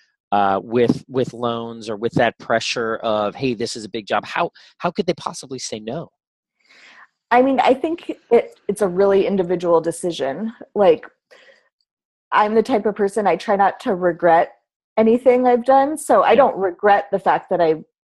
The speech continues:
Speaker 2: went into big law and had that
Speaker 1: Yeah.
Speaker 2: experience, and I'm trying to use that experience to my benefit. Um, and I'm appreciative of that experience, but I think I also could have,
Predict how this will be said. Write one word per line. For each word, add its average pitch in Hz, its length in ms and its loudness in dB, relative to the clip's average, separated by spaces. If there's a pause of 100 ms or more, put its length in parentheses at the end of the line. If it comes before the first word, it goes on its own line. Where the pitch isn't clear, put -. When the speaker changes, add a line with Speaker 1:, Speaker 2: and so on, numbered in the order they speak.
(280)
Speaker 2:
went 202 300 -2
into 175 180 -4
big 170 200 -4
law 156 200 4
and 147 180 -2
had 160 200 -2
that 165 80 2
Speaker 1:
Yeah. - 60 -2
Speaker 2:
experience, 165 540 -10
and 170 80 -4
I'm 170 120 -2
trying 185 260 -2
to 175 200 2 (540)
use 202 360 -2
that 170 140 4
experience 175 540 -2
to - 80 -12
my 170 120 2
benefit. 185 580 0 (180)
Um, 180 540 -2 (720)
and 196 100 -2
I'm 170 260 -2
appreciative 240 540 0
of 170 120 2
that 165 140 2
experience, 160 640 -4
but 196 120 4
I 180 100 4
think 190 280 0
I 175 140 4
also 185 300 2
could 180 220 -2
have, 160 340 0